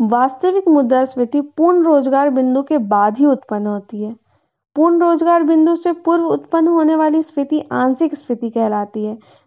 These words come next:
जो प्रेरणात्मक होती है। मुद्रास्फीति से अभिप्राय बढ़ती हुई कीमतों के क्रम से है, न कि बढ़ी हुई कीमतों की स्थिति से। अत्यधिक मुद-, मुद्रा निर्गमन से उत्पन्न स्थिति को चलन स्थित-, स्फीति कहते हैं।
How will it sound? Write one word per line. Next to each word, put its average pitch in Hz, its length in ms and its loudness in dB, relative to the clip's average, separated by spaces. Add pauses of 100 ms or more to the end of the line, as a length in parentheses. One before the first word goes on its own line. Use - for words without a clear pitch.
जो 269 120 2
प्रेरणात्मक 269 840 0
होती 220 400 -6
है। 226 140 -8 (1000)
मुद्रास्फीति 330 800 2
से 320 140 -2
अभिप्राय 269 640 0 (280)
बढ़ती 277 500 0
हुई 339 220 2
कीमतों 285 540 -2
के 330 120 -2
क्रम 277 400 0
से 294 180 -4
है, 226 200 -6 (280)
न 277 160 2
कि 302 160 0
बढ़ी 233 400 0
हुई 320 200 2
कीमतों 262 540 -2
की 302 160 -4
स्थिति 254 480 -4
से। 240 240 -12 (1040)
अत्यधिक 339 480 0
मुद-, 294 280 0
मुद्रा 277 380 2
निर्गमन 277 520 2
से 294 140 -4
उत्पन्न 311 560 0
स्थिति 294 340 -4
को 302 140 -2
चलन 294 460 0
स्थित-, 262 480 -8
स्फीति 247 420 -4
कहते 220 320 -4
हैं। 214 180 -8